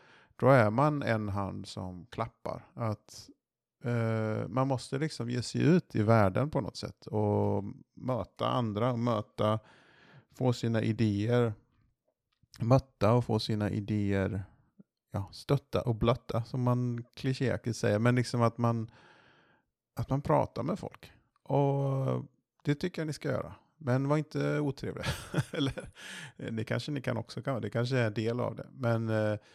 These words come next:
eh, det är väl lite därför jag har podcasten också. Att man kan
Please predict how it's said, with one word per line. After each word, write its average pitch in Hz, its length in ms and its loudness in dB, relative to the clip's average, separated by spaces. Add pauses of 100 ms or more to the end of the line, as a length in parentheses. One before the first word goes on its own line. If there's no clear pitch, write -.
(520)
eh, 110 520 0
det - 40 -4
är 131 80 2
väl 160 120 2
lite 135 220 -2
därför 101 300 -6
jag 175 80 0
har 151 80 -2
podcasten - 640 -8
också. - 240 -8
Att - 60 -12
man 120 160 -4
kan 117 440 -6